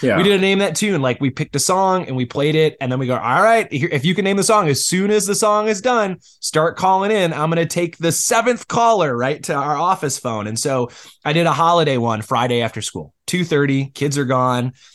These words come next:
Speaker 2: Every, we got a half an hour before our contract day is done. I came over, I said, "I'm gonna do two holiday songs. I want you to, if you can call in and tell me who the artist is and the name of the song, you win a prize," right? So, like,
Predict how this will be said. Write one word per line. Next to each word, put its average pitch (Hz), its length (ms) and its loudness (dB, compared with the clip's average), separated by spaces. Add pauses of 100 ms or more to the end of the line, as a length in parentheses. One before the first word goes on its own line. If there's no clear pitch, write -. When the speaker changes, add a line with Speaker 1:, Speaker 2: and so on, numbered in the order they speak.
(180)
Speaker 2:
Every, 131 200 0
we 127 180 -8
got 135 100 0
a 117 60 -2
half 143 220 0
an 151 40 -2
hour 127 220 2
before 120 320 -2
our 117 100 -2
contract 123 540 -4
day 117 160 -2
is 110 140 -4
done. 110 340 -4
I 113 80 -8
came 127 300 -4
over, 120 100 -2
I 117 40 -2
said, 117 120 -4
"I'm 117 80 -2
gonna 117 140 -2
do 110 100 -10
two 160 220 -4
holiday 101 340 -2
songs. - 480 -14 (380)
I 131 100 0
want 131 300 0
you 113 140 -2
to, 110 140 -6
if 113 140 -6
you 160 140 2
can 170 120 -6
call 170 300 2
in 156 160 2
and 135 100 -4
tell 135 160 -2
me 131 120 -2
who 127 100 0
the 110 180 -4
artist 190 380 2
is 175 280 0
and 120 140 -8
the 113 60 -4
name 151 300 0
of 180 40 -2
the 165 80 0
song, 127 520 -2 (280)
you 139 140 -2
win 147 100 2
a 123 60 0
prize," - 420 -6
right? 131 220 0
So, 131 460 0
like, 123 320 -6